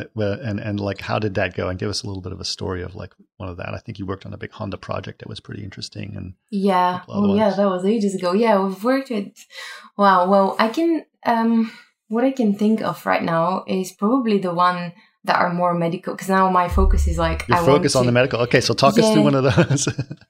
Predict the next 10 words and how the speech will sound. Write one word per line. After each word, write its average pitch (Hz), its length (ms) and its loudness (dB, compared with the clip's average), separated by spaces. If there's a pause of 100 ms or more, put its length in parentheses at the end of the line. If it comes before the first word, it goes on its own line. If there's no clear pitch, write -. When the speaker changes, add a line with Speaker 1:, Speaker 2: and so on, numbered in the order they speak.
(440)
Speaker 2:
Well, 226 200 4
let's, 254 400 0
let's 220 280 0
say, 214 340 2
um, 185 580 0 (360)
we, 214 840 2
we've, 202 300 2
we've 202 260 4
done 202 220 6
this, - 400 0